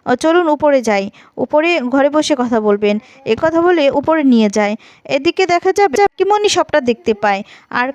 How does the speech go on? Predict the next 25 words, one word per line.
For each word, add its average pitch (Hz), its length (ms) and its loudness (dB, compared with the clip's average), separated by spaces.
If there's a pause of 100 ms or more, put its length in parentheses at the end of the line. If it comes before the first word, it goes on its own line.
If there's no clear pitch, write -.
(160)
উম, 262 340 2
আদির 269 440 2
বোনও 269 300 0
সবটা 277 320 -4
দেখতে 233 300 -2
পায়। 214 300 -2 (160)
দেখতে 254 400 -2
পেয়ে 370 200 0
বলতে 226 300 0
থাকে, 220 220 -2
"কাকিমণি, 285 540 -2 (320)
আমি 269 240 -2
যা 311 180 -2
দেখেছি 285 480 -2
তুমিও 262 340 2
কি 392 160 0
তাই 302 260 -2
দেখেছো?" 415 580 0 (260)
আর 240 160 -4
তখন 339 320 -2
বলে, 381 180 0
"হ্যাঁ, 285 280 2
তাই 302 280 -2
তো 370 140 2
দেখলাম। 226 440 0